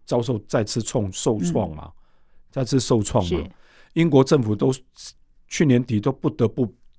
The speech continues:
Speaker 1: 祭出这个油电价格冻涨
Speaker 2: 嗯。
Speaker 1: 的这样的措施啊。
Speaker 2: 嗯。
Speaker 1: 因为他知道，如果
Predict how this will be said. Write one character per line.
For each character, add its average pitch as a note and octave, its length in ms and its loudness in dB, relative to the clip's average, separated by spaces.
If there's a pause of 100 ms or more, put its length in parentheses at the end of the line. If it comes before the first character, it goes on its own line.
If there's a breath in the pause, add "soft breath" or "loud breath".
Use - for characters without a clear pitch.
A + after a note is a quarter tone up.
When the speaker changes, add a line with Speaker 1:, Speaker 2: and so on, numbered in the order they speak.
(120)
Speaker 1:
祭 C#3 160 2
出 B2 200 0
这 B2+ 120 -2
个 G#2 240 0
油 G#2+ 200 4
电 B2 280 0
价 A2 180 0
格 F#2+ 220 -4 (120)
冻 G2 220 0
涨 - 320 -8
Speaker 2:
嗯。 E3+ 320 -10 (460)
Speaker 1:
的 A#2+ 80 -4
这 - 160 2
样 A#2 80 4
的 G#2+ 80 2
措 A2 240 2
施 G2+ 200 0
啊。 F#2+ 220 0 (140)
Speaker 2:
嗯。 F#3 280 -6 (300)
Speaker 1:
因 D3 100 2
为 D3+ 80 6
他 D3 140 4
知 D3 160 0
道， B2+ 220 6
如 C3 160 2
果 A#2 200 4